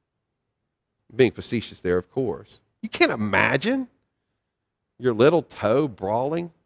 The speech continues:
with your eye. You can't imagine your eye lying to your little toe. Lies create bondage. The truth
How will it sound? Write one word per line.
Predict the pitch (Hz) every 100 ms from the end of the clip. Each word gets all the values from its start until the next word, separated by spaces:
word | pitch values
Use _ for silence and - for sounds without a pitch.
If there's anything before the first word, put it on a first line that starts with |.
| _ _ _ _ _ _ _ _ _ _ _ _ _ _ -
with | 107
your | 101 -
eye. | 101 113 151 170 175
You | -
can't | - 240
imagine | 113 101 113 110 95
your | -
eye | 110 131 120
lying | 92 101 117 127 143
to | -
your | 110 104
little | 110 95
toe. | - 92 95 139 160 _ _ _ _ _ _ _ _ _ _ _ _ _ _ _ _
Lies | 113 143 180 180 170 -
create | - 147 131 107
bondage. | 113 131 131 - - - - _ _ _ _ _ _ _ _ _ _ _
The | -
truth | - - 185 202 165 -